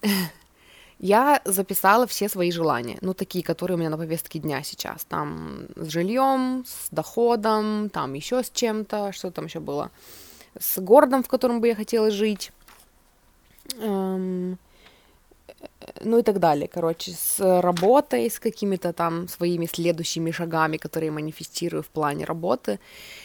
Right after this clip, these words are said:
И, и потом я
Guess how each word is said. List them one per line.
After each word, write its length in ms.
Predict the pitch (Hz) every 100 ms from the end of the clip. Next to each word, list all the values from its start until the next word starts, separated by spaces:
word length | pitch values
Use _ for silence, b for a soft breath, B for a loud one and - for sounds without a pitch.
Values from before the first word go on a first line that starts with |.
| B B
И, 440 | - 226 226 190 180 _ _ _ _ _ _ -
и 80 | 214
потом 320 | 208 202 262
я 460 | 269 202 202 185 175